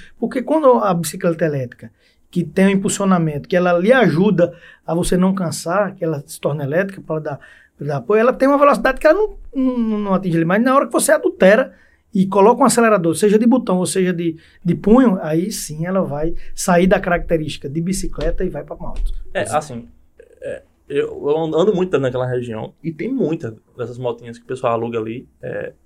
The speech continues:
Speaker 2: pra fazer, e, a, e o patinete também com esse punhozinho. E chega uma velocidadezinha razoável. É, não sei qual a cilindrada que ele montou, se é cinquenta cilindradas, além disso, também tem uma velocidadezinha naquela, aquele busto que foi feito novo ali, aquela,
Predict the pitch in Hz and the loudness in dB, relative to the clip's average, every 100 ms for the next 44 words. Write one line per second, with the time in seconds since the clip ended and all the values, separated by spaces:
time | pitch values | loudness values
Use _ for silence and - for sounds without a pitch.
0 | - - 107 113 107 117 - 190 101 - | -10 -8 -2 -2 -2 -4 -2 -2 -2 -6
1 | 175 175 - 214 190 214 247 - - 220 | -10 -4 -4 -2 -8 -8 -10 -12 -10 -12
2 | - 233 190 131 123 120 _ _ _ - | -12 -8 -6 -6 -8 -12 _ _ _ -12
3 | 233 208 220 208 214 202 185 139 131 165 | -4 -2 -2 -4 -6 -4 -4 -4 -10 -10
4 | 208 - _ _ _ 143 165 233 196 131 | -12 -14 _ _ _ -2 -2 0 0 0
5 | 127 107 _ 117 110 107 107 110 _ _ | -2 -10 _ -10 -10 -12 -16 -20 _ _
6 | 151 185 - 170 135 127 131 113 113 117 | -16 -12 -12 -6 -6 -6 -12 -10 -10 -10
7 | 117 110 113 117 110 - 120 - _ _ | -12 -12 -12 -14 -14 -18 -18 -20 _ _
8 | 117 107 104 117 104 _ _ _ _ _ | -16 -10 -6 -6 -10 _ _ _ _ _
9 | _ _ _ _ _ _ 160 175 202 247 | _ _ _ _ _ _ -2 0 -2 -4
10 | 143 196 233 - - 185 175 202 _ 214 | -6 -8 -10 -12 -12 -8 -8 -10 _ -12
11 | 226 208 196 220 160 180 202 226 208 - | -6 -6 -4 -6 -8 -10 -8 -6 -6 -8
12 | 165 196 202 143 175 190 190 - 156 151 | -12 -6 -6 -4 -6 -8 -14 -10 -8 -8
13 | 151 139 131 120 139 - 147 | -10 -8 -6 -4 -6 -8 -8